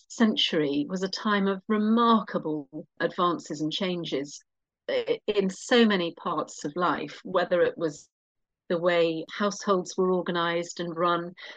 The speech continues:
whether it was the surge in possibilities for international trade of all sorts of things, including fruit and vegetables and other food products.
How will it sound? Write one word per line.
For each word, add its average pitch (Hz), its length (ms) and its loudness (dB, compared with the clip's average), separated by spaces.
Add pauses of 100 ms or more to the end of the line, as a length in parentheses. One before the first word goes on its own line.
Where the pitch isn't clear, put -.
(220)
whether 180 280 6
it 160 280 8
was 175 340 -6 (140)
the 160 280 0 (440)
surge 196 680 4
in 160 360 -2
possibilities 175 880 -2 (960)
for 165 420 6 (160)
international 175 840 -2
trade 165 680 2 (160)
of 160 260 0 (460)
all 208 180 8
sorts - 400 2
of 156 80 -4
things, 156 320 -4
including 180 720 2 (460)
fruit 175 520 2
and 165 180 -4
vegetables 160 840 0
and 156 300 -4 (300)
other 180 240 2 (260)
food - 260 0
products. - 560 -6